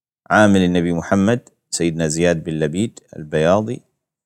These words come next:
فلم يرتد منها أحد، وإنما الردة كانت في القبائل الكندية المجاورة، كما يفهم ذلك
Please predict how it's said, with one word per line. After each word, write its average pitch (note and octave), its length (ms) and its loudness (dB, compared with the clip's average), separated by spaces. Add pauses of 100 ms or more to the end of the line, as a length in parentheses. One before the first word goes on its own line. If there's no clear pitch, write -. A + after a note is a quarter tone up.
(200)
فلم G2 260 2
يرتد E2+ 440 0
منها D#2+ 360 -10
أحد، E2 240 -4 (120)
وإنما G2 500 0
الردة B2 640 2 (440)
كانت A2+ 400 4
في A#2+ 340 -4 (120)
القبائل F2+ 680 2
الكندية F#2+ 800 0 (160)
المجاورة، G2 840 2 (580)
كما F2+ 420 0 (1800)
يفهم G2+ 480 4
ذلك G2 520 4